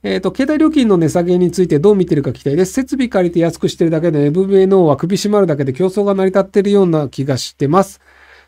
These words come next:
下線進めてシックスジーとかの開発力をつけさせようとしてるんならいいんですが、考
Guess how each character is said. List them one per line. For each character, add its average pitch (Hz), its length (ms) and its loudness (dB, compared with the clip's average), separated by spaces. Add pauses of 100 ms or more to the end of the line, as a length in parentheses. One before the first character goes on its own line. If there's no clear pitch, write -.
下 175 140 -4
線 247 240 0
進 247 220 -2
め 247 100 0
て 233 180 0
シ - 200 -10
ッ - 60 -20
ク 220 120 -4
ス - 160 -2
ジ 277 160 -2
ー 262 60 -4
と 220 120 -2
か 185 140 0
の 156 100 0
開 180 220 0
発 190 160 0
力 175 240 0
を 156 40 0
つ - 580 -6
け 190 100 0
さ 180 140 -2
せ 190 140 0
よ 190 140 6
う 175 60 0
と 170 80 0
し - 100 -6
て 175 100 2
る 170 100 4
ん 170 40 -2
な 156 100 2
ら 147 100 2
い 147 40 4
い - 20 2
ん 143 40 0
で 139 100 -2
す 139 80 -12
が、 185 160 -2
考 214 320 -4